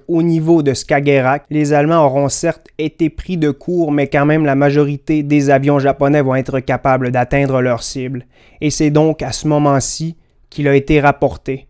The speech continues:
qu'en plein milieu des rues de Berlin, un déferlement tout à fait total de la puissance aérienne japonaise est venu obscurcir le ciel.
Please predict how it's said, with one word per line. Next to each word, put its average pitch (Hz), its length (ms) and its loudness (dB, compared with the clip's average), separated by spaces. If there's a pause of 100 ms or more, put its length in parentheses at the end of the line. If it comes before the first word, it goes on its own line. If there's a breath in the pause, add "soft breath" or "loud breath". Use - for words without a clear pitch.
qu'en 147 160 0
plein 165 240 0
milieu 165 420 2
des 147 200 2
rues 151 180 -4
de 143 120 2
Berlin, 131 480 0 (240)
un 147 160 -4
déferlement 139 1120 0 (360)
tout 180 220 -6
à 151 100 2
fait 147 220 -2
total 135 640 0 (160)
de 151 100 0
la 165 160 2
puissance 170 800 -4
aérienne 143 500 2
japonaise 135 720 0
est 131 100 0
venu 139 380 2
obscurcir 160 880 -2
le 135 140 0
ciel. 131 500 -6